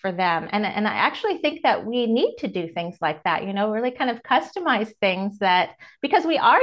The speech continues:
different. I mean, this is a neurodiversity trait,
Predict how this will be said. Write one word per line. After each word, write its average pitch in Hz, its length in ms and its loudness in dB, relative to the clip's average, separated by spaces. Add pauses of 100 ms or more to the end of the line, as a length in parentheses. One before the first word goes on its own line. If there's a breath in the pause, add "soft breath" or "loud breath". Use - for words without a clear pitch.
different. 190 580 0
I 208 80 2
mean, 214 140 0
this 262 160 0
is 311 80 -8
a 254 80 2
neurodiversity 190 960 -2
trait, 175 440 -2